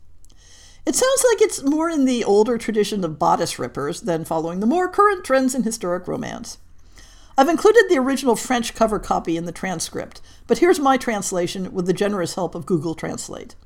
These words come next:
In eight eighty-nine, the Vikings terrorized Europe with their relentless raids.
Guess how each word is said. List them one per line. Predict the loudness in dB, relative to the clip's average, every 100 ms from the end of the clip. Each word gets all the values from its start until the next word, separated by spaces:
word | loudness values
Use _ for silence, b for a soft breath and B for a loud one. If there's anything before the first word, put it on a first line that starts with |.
| _ -20 -20 -20 -20 -20 b b b b b b b b b 0
In | 0 2
eight | -2 -2 -2
eighty-nine, | 0 4 4 4 2 -2
the | 0
Vikings | 2 2 0 -2 -2
terrorized | 4 6 8 6 2 0
Europe | 2 2 2 0
with | 2
their | 2
relentless | 4 4 2 0 -4 -2
raids. | -2 -2 -4 -8 -12